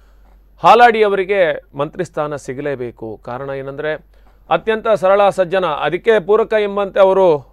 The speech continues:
ಬೆಂಗಳೂರಿನ ವಿಧಾನಸೌಧದಲ್ಲಿ ಅವರ ಕೊಠಡಿಯನ್ನ ಸ್ವಚ್ಛಗೊಳಿಸುವಂತಹ ಪಟ ಇನ್ನಷ್ಟು ಒಂದು ಪೂರಕ ವಾತಾವರಣವನ್ನು ಸೃಷ್ಟಿ ಮಾಡಿತ್ತು. ಯಾಕಂದ್ರೆ ಅವರು ಸರಳ ಸಜ್ಜನರು, ಮತ್ತೆ ಯಾವುದೇ ಕಾರಣದಿಂದಲೂ ಕೂಡ ಅತ್ಯಂತ ಪ್ರಾಮಾಣಿಕರಾಗಿ ನಿಷ್ಠೆಯಿಂದ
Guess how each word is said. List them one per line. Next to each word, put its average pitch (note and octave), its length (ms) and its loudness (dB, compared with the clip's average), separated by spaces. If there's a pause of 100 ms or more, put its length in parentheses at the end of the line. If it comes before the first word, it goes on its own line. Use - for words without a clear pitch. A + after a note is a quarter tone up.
(460)
ಬೆಂಗಳೂರಿನ G3 440 2 (100)
ವಿಧಾನಸೌಧದಲ್ಲಿ E3 1300 -4 (300)
ಅವರ C3 160 -2 (340)
ಕೊಠಡಿಯನ್ನ D#3+ 460 -2 (140)
ಸ್ವಚ್ಛಗೊಳಿಸುವಂತಹ C3+ 800 -10
ಪಟ C3 100 -12 (160)
ಇನ್ನಷ್ಟು B2+ 360 -8 (680)
ಒಂದು B2+ 160 -4 (420)
ಪೂರಕ G3 340 2 (120)
ವಾತಾವರಣವನ್ನು D3 580 -2
ಸೃಷ್ಟಿ - 280 -18
ಮಾಡಿತ್ತು. A2 220 -12 (100)
ಯಾಕಂದ್ರೆ C#3 300 -10
ಅವರು C3 200 -12
ಸರಳ C3+ 180 -4 (100)
ಸಜ್ಜನರು, C3+ 380 -8 (140)
ಮತ್ತೆ C#3 200 -4 (840)
ಯಾವುದೇ F3+ 500 0 (160)
ಕಾರಣದಿಂದಲೂ E3+ 580 -6
ಕೂಡ D#3+ 140 -6 (480)
ಅತ್ಯಂತ D#3+ 340 -10 (180)
ಪ್ರಾಮಾಣಿಕರಾಗಿ C#3+ 760 -6
ನಿಷ್ಠೆಯಿಂದ C3+ 460 -12